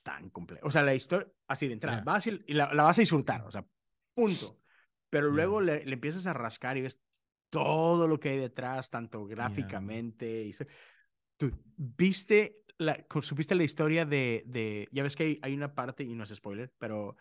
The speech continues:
Speaker 1: dentro de los mil Spider-Mans que hay y todo, está el Lego Spider-Man?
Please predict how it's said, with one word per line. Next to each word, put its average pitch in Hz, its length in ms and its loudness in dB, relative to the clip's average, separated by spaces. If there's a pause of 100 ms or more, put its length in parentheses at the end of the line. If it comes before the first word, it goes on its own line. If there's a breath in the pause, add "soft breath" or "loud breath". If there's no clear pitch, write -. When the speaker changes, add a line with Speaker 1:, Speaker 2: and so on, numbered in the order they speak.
(260 soft breath)
Speaker 1:
dentro 135 260 -2
de 147 60 2
los 131 100 0
mil 139 460 0
Spider-Mans 131 520 -4
que 123 60 -6
hay 123 80 -2
y - 20 -10
todo, 131 360 -6
está - 200 -10
el 123 220 -4
Lego 131 280 -2
Spider-Man? 196 540 -2